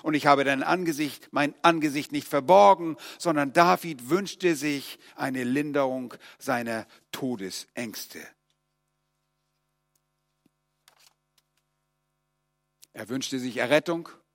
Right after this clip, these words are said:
von der Todesgefahr. Nun, ich glaube, an dieser Stelle arbeitet Gott. Und er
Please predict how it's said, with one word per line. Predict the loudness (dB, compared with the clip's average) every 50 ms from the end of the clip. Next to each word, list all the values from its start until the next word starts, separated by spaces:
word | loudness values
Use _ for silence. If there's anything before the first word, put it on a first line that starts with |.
| _ _ _ _ _ _ _ _ _ _ _ _
von | -12 -8 -6 -4 -4
der | -6 -6
Todesgefahr. | -6 -6 -4 -4 -6 -10 -14 -16 -18 -18 -18 -18 -20 -20 -20 _ _ _ _ _ _ _ _ _ _ _ _ _ _ _ _ _ _ _ _ _ _ _ _ _ _ _ _ _ _ _ _ _ _ _ _ _ _ _ _ _ _ _
Nun, | -16 -12 -10 -10 -10 -10 -12 -16 _ _ _ _ _ _ _ _ _ _ _ _ _ _ _ _ _ _ _ _ _ _ _ _ _ _ _ _ _ _
ich | -18 -18 -14 -8
glaube, | -6 -4 -4 -2 -2 -2 -2
an | -4 -4
dieser | -8 -10 -10 -10
Stelle | -10 -6 -4 -2 -2 -2 -4 -6 -8 -12 _ _ _ _ _ _ _ _ _ -18 -18 _ _ _ _ _ _ _ _ _
arbeitet | -8 -6 -6 -6 -8 -10 -12 -12 -18 -20 -18
Gott. | -16 -16 -16 -18 -20 -20 -20 -20 _ _ _ _ _ _ _ _ _ _ _ _ _ _ _ _ _ _ _ _ _ _ _ _ _ _ _ _ _ _ _ _ _ _ _ _ _ _ -20
Und | -16 -12
er | -10 -8 -8 -8 -10 -12